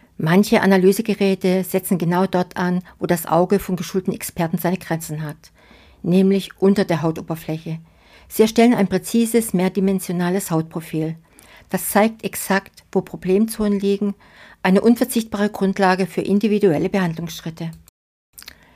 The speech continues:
YouTube und TikTok lassen grüßen. Wird das Handy jetzt zum Beauty-Experten? Viele der im Internet gezeigten Apps und Hauttests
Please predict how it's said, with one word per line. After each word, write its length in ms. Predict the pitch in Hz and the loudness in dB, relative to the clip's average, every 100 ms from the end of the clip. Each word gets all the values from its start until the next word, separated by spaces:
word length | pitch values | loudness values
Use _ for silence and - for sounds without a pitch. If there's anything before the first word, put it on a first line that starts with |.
| _ - | _ 2
YouTube 560 | 202 240 - 233 226 | 4 4 4 2 4
und 140 | 185 - | 0 0
TikTok 520 | 220 - 202 185 - | -2 0 -2 -2 -4
lassen 220 | 165 165 | -4 -6
grüßen. 560 | - 165 170 - 165 - - - _ - | -6 -6 -4 -6 -8 -8 -20 -20 _ -2
Wird 140 | 202 | 0
das 120 | 214 | 2
Handy 240 | 208 226 247 | 6 6 6
jetzt 180 | 220 208 | 4 0
zum 100 | 175 | -2
Beauty-Experten? 1040 | 190 190 240 - - 214 214 220 220 - _ _ - _ _ _ _ _ _ _ | 0 0 -2 -6 -4 -2 0 0 0 -4 _ _ -20 _ _ _ _ _ _ _
Viele 320 | - 214 226 226 | 0 4 6 6
der 140 | 190 | 4
im 80 | 180 | 2
Internet 360 | 190 220 202 | 2 2 0
gezeigten 480 | - - 185 175 - | -4 -6 -4 -4 -4
Apps 320 | - 208 - | -2 -4 -2
und 140 | 170 160 | -6 -2
Hauttests 720 | 185 - 220 196 - - | -4 -2 -2 -2 -4 -16